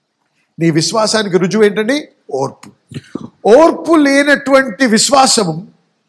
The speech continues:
అది నిరర్ధకమైన విశ్వాసం. ఆమేన్. హెబ్రీలకు రాసిన పత్రిక ఆరో అధ్యాయం పన్నెండవ వచనంకి వెళ్దాం.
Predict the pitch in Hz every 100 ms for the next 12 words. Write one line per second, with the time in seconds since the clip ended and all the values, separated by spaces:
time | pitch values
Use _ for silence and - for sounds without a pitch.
0 | 156 147 135 139 143 147 151 147 139 127
1 | 113 117 107 - - _ _ _ _ _
2 | _ _ _ _ _ - 123 117 95 _
3 | _ _ - _ 202 233 302 269 190 170
4 | 175 143 139 123 123 170 156 127 135 113
5 | 139 143 123 117 120 104 101 90